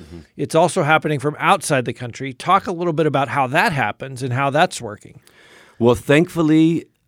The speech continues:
Speaker 1: of the tens of thousands of Afghans that are scattered all over the planet, many of them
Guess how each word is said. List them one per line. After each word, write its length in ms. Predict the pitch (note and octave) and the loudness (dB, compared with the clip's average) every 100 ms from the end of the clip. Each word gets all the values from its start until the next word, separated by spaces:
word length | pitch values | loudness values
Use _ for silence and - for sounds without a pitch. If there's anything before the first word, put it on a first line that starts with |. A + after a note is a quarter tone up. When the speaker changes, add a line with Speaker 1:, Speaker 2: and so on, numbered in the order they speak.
| - | -2
Speaker 1:
of 160 | A#2 | 0
the 100 | A2 A2+ | 0 -2
tens 420 | - C#3+ F3 C#3 | 0 0 0 -2
of 100 | B2 | -4
thousands 500 | C#3 B2+ A#2 B2 A2+ | 0 0 0 -2 0
of 120 | A2 | 0
Afghans 480 | A#2+ A#2 A2+ A#2 G#2+ | 0 -2 -4 -2 -2
that 100 | G2 | -2
are 60 | |
scattered 560 | F#2+ - - B2+ B2 A2+ | -6 -8 -4 0 0 0
all 260 | G#2 A2+ A2+ | 0 2 0
over 240 | G2+ G2 | 0 -4
the 80 | F#2 | -6
planet, 480 | - D#3 A2 F#2+ - _ | -6 -4 -4 -4 -8 _
many 320 | G2 B2 D3 | 2 4 4
of 200 | D#3 G#2+ | 2 2
them 340 | A2 G#2+ B2+ | 0 2 0